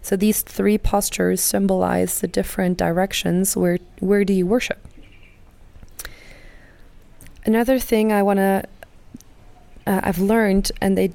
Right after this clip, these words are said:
the Balinese to do it every day here, is called Panchasamba. <clears throat> So it's, um, it means a f-,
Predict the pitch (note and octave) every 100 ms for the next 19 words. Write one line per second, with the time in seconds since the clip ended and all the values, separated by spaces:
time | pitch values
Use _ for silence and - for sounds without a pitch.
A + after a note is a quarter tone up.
0 | - - - F#3+ F#3 F#3+ F#3+ F#3+ G3+ -
1 | - - G3+ G3 F#3+ G3 G3 - F#3+ G3
2 | F3 F3 F3+ E3+ - - F#3 F#3 - F#3+
3 | F#3 F3+ - F#3+ F3+ - - - - -
4 | B3 G#3+ F3+ - G3 F#3+ F#3+ - F#3 F3+
5 | F#3 - - - - - - G3 G#3 G#3+
6 | A3 A3 - - -